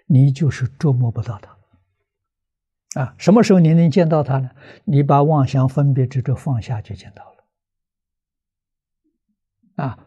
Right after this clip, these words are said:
科学家没放下了。啊，所以他只到这个极限，而这个极限佛在经上讲到了。你用第六意识，就是用我们的思考研究，它有边际。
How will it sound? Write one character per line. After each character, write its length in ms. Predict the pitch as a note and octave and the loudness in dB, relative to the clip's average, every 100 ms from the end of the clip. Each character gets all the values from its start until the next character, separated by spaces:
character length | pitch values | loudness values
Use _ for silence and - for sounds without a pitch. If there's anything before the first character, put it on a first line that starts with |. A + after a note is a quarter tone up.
| _ | _
科 160 | - | 0
学 180 | C#3+ C3+ | 2 0
家 220 | C3 A#2 | 0 -2
没 240 | A#2+ A2 A2 | 0 -2 -2
放 220 | - G#2 | -6 -8
下 240 | - G2 | -10 -16
了。 200 | - - - _ _ _ _ _ _ _ _ _ _ _ _ _ _ _ _ _ _ E2+ F2 _ _ _ _ _ _ _ _ | -18 -20 -20 _ _ _ _ _ _ _ _ _ _ _ _ _ _ _ _ _ _ _ _ _ _ _ _ _ _ _ _
啊， 260 | D#3 A#2+ - | -6 -6 -2
所 180 | - E3 | 2 4
以 100 | D#3+ | 2
他 300 | - E3+ D#3 | 2 2 2
只 280 | - B2+ | 0 -2
到 240 | C#3+ F#3 C#3+ | 0 2 2
这 120 | C#3+ | 0
个 120 | B2+ | -2
极 180 | - B2+ | 0 0
限， 320 | A2+ G3 - _ _ _ | 0 -2 -4 _ _ _
而 120 | - | -2
这 140 | B2 D#3 | 0 0
个 60 | |
极 200 | C3 D3 | 0 -2
限 200 | C3 C#3 | -2 -2
佛 180 | B2+ C3 | -2 -6
在 160 | A2+ A#2+ | -6 -6
经 180 | B2+ A2+ | -6 -8
上 200 | G#2+ F#2 | -8 -12
讲 200 | - - | -16 -18
到 160 | - | -20
了。 100 | _ _ _ _ _ _ _ _ _ _ | _ _ _ _ _ _ _ _ _ _
你 260 | C#3 B2+ C#3 | 0 2 2
用 240 | C#3+ A#2 | 0 -2
第 200 | - C#3 | -4 -4
六 200 | B2+ C3 | -2 -2
意 180 | B2 A2+ | -4 -8
识， 240 | - - _ _ _ | -12 -20 _ _ _
就 100 | - | -8
是 140 | - C3+ | -2 0
用 160 | B2 | 0
我 80 | A2+ | -2
们 100 | B2 | -4
的 60 | A#2+ | -6
思 260 | - E3+ | -6 -6
考 340 | - - - - _ | -6 -12 -18 -20 _
研 220 | C3 A#2 | -8 -4
究， 180 | C3 F3+ - _ _ _ _ _ _ | -4 -4 -8 _ _ _ _ _ _
它 160 | - C3 | -4 -2
有 140 | G#2+ | -2
边 260 | - B2+ B2 | -2 0 0
际。 300 | A#2+ E3 | -2 -10